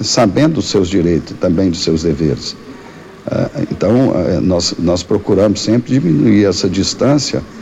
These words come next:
entre o que falar e o que fazer. Então, nós pr-, procuramos fazer e mostrar. É isso que nós fazemos, essa é a filosofia que nós trabalhamos, é o que tem dado certo,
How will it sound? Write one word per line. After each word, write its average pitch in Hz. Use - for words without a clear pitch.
entre 120
o 180
que -
falar 113
e 156
o -
que 156
fazer. 110
Então, -
nós -
pr-, -
procuramos 104
fazer 123
e 123
mostrar. 92
É -
isso 180
que -
nós -
fazemos, 107
essa 117
é 87
a -
filosofia 92
que -
nós 87
trabalhamos, 85
é -
o 156
que -
tem 160
dado -
certo, 107